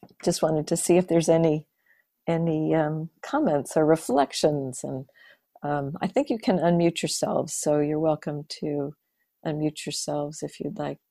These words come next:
to reflect, ask a question, share something, anything. Sheila, oh, hang on a second. Let me see. Can, can y-, others hear Sheila?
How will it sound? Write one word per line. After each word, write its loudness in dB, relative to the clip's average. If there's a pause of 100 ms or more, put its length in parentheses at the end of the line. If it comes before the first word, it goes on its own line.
(120)
to -8 (380)
reflect, -2
ask 0
a 2
question, -6
share -2
something, -8 (840)
anything. -14 (3250)
Sheila, 4
oh, 6 (200)
hang -2
on 2
a 2
second. -2
Let -6
me -4
see. -4 (960)
Can, 6
can 6
y-, 0 (200)
others 8
hear 6
Sheila? 4